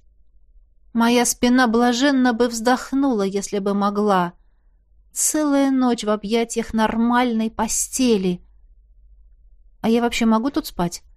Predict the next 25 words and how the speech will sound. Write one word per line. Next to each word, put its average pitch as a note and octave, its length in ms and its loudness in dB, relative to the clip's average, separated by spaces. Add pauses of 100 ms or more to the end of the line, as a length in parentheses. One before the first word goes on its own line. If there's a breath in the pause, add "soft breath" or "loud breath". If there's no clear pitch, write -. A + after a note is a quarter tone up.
(300)
Откуда C#4+ 420 0
мне D#4+ 220 2
знать, D#4 220 0
что - 200 0
ночью B3 420 2
ничего A#3+ 380 2
не B3+ 140 4
случится? C4+ 760 0 (380)
Не C4+ 160 4
в - 100 -4
плане, D#4 320 4
что - 220 0
лорд A#3+ 360 2
Озербон, G3 580 2
как - 240 -6
принято G#3 400 2
называть G3 460 2
моего G3+ 320 2
горе-сбивателя G3+ 960 2
и F#3+ 240 4
горе-спасителя, G#3 840 0
одновременно G3 680 2
решит A3 340 0
наведаться, A#3 560 0
но G3 380 2